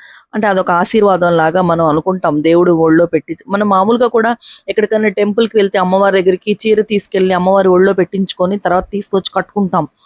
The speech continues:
అదొక సెంటిమెంట్. అలా అన్నమాట వీళ్ళు కూడా అలాగా, మ్, పాడుకున్నారు.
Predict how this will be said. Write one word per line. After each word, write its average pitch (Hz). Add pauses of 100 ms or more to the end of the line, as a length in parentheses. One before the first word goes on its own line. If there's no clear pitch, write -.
(440)
అదొక 202
సెంటిమెంట్. 214 (140)
అలా 202
అన్నమాట 202
వీళ్ళు 180
కూడా 240 (480)
అలాగా, 254
మ్, 180 (100)
పాడుకున్నారు. 170